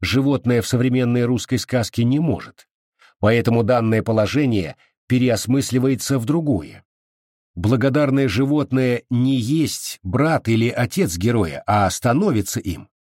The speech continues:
"Ты меня не ешь, а будем-ка мы братьями", говорит Ворон в якутском тексте. Гораздо важнее, что герой и благодарное животное становятся не братьями,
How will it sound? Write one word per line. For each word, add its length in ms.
"Ты 280
меня 360
не 140
ешь, 500
а 160
будем-ка 540
мы 160
братьями", 720
говорит 480
Ворон 460
в 80
якутском 560
тексте. 480
Гораздо 480
важнее, 420
что 220
герой 400
и 180
благодарное 640
животное 560
становятся 640
не 220
братьями, 720